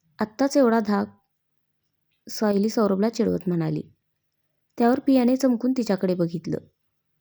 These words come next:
तिला हसताना बघून तिने गडबडतच सौरभचा हात सोडला. "हे घ्या आणि सोडा माझी वाट," रुद्रांश त्यांच्यासमोर पैसे धरत म्हणाला. मधू लगेच ते पैसे घेऊन खुश होत म्हणाली,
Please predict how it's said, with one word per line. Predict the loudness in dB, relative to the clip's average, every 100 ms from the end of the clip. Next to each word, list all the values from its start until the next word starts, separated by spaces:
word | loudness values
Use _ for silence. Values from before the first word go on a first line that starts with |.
| _ _ _ _
तिला | -2 0
हसताना | 0 -2 -2 0
बघून | 0 0 0
तिने | 0 2
गडबडतच | 2 2 -2 -2 -4
सौरभचा | 0 0 0 -4
हात | -4 -4
सोडला. | -4 -4 -4 -8 _ _ _ _ _ _ _ _ _ -2
"हे |
घ्या | 0 0 0 -8 -4
आणि | -2 0
सोडा | 0 2
माझी | 2 0 0
वाट," | -2 -4 -10 _ _ _ _ _ _ _ _ _ -4
रुद्रांश | -2 0 0 0
त्यांच्यासमोर | 0 0 0 0 0
पैसे | 0 0 -2
धरत | -2 -4
म्हणाला. | -2 -4 -4 -8 _ _ _ _ _ _ _ _ -2
मधू | 2 4
लगेच | 4 4 2
ते | 0
पैसे | 2 2 2
घेऊन | 0 0 0
खुश | -2 -2
होत | 0
म्हणाली, | 0 2 0 -2